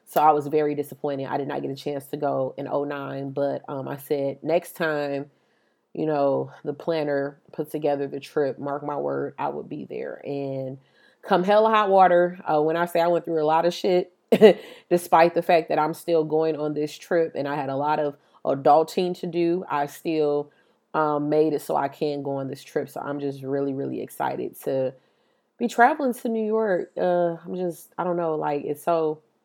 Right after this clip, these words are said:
amazing. I've heard so many great things and crazy things about the city.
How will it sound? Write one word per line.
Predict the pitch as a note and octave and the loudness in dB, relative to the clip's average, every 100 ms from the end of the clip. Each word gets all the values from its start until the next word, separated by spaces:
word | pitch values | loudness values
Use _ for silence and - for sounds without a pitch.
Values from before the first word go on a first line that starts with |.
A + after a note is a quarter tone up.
| _ | _
amazing. | D#3 D#3 D#3+ D#3 | -6 -2 -2 -2
I've | D3 | -4
heard | E3 D#3 D3+ | -2 -4 -4
so | E3+ | -6
many | D#3+ D3+ C#3+ _ _ _ _ D#3 | -6 -6 -10 _ _ _ _ 2
great | F#3 F#3+ | 2 4
things | F#3 F3 E3+ | 2 0 0
and | D3+ | 2
crazy | E3 E3 | 2 0
things | E3 D3+ D3+ | -4 -4 -4
about | D3 D3 D3 | -2 -2 -2
the | D3 | -8
city. | - D#3 D3+ D3 | -4 -4 -4 -8